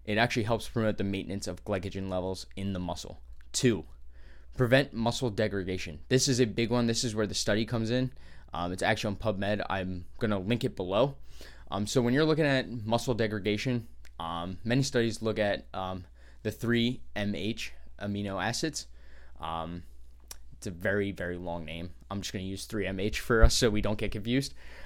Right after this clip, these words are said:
Um, it's actually a biomarker for helping us, um, determine the rate of muscle protein breakdown. Um, so I'm gonna go into the study. Let me pop it up here.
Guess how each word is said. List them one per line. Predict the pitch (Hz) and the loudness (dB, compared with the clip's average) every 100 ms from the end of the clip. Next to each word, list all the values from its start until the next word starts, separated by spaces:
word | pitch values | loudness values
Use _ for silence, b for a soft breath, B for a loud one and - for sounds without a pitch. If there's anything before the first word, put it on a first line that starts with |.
| B - | B -2
Um, | 87 87 87 95 - b | 2 2 0 -2 -6 b
it's | b 117 | b 4
actually | 123 135 143 | 6 8 8
a | 107 | 6
biomarker | 110 113 117 117 120 117 - - | 6 6 6 4 4 4 2 -2
for | 117 | 0
helping | 107 113 113 | 2 2 2
us, | 113 - | 2 0
um, | 80 98 90 92 92 - | 2 2 2 0 -4 -6
determine | 113 - 123 117 | 2 10 12 12
the | 101 | 8
rate | 101 110 | 6 4
of | 107 | 2
muscle | 101 110 107 | 2 0 0
protein | - 107 - 98 | 0 0 2 -2
breakdown. | 95 98 135 135 151 - b b b b b b | 0 0 4 2 2 -4 b b b b b b
Um, | 80 78 78 78 80 82 - - - - - - | -4 -2 -2 -2 -4 -8 -14 -18 -16 -16 -12 -2
so | - 139 113 92 - - | 6 8 8 6 -2 0
I'm | 127 | 4
gonna | 143 | 6
go | 123 120 | 6 4
into | 117 | 2
the | 107 | -2
study. | - - 107 110 - | 0 4 4 4 2
Let | 104 | 2
me | 101 104 - | 4 0 -4
pop | - 110 104 - | -2 2 0 -2
it | - - | -10 -2
up | 98 117 - | 0 0 0
here. | 127 139 151 | 4 6 4